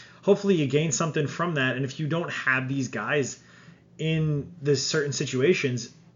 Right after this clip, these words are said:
we hope that you at least take this, I guess we'll, we'll call it methodology. I mean, if you really are a good fantasy player, like, this is what you have to do. You gotta look at matchups, which leads us right into, um,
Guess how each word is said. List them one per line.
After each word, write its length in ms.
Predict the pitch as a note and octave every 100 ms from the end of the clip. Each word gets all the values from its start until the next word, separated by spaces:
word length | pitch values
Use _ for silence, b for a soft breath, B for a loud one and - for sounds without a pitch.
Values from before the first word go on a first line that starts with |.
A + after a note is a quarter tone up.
| - -
we 120 | C#3+
hope 260 | B2 E3+ -
that 140 | C#3+
you 120 | C3+
at 100 | C3+
least 300 | C3 C3 -
take 340 | - - D#3+ C3
this, 440 | C#3 C3 - - b b b b b b -
I 100 | C3
guess 420 | B2 A#2+ - -
we'll, 200 | C3 C3 - b
we'll 100 | D#3
call 220 | D3+ F3
it 80 | C#3
methodology. 920 | C#3+ D#3 D3 C3 C3 B2+ A2+ A2+ G#2 - -
I 80 | C3
mean, 260 | C#3 C#3 C3+
if 120 | C3+
you 100 | F3
really 340 | D3+ G3+ F#3+
are 240 | D3 D#3 D3+
a 80 | C#3
good 300 | A2+ D3 D3+
fantasy 500 | - C3 C#3 C3+ C3+
player, 240 | C3 C#3
like, 160 | B2+ A#2+
this 160 | C#3+ E3
is 100 | D#3
what 80 | C#3+
you 60 |
have 160 | C3 C#3
to 80 | A#2
do. 200 | A2 A2
You 100 | G2
gotta 160 | A#2
look 280 | A2 A#2 B2+
at 100 | G#2+
matchups, 680 | G#2+ B2+ - G2+ F#2 - - b b b b b
which 500 | C3+ C3 - - -
leads 380 | A#2+ B2+ F3+ E3
us 220 | D#3+ -
right 280 | B2 D3 D3
into, 760 | C#3+ F3 - C#3+ C3 C3 C3 - b b b -
um, 480 | B2+ B2+ B2 A#2+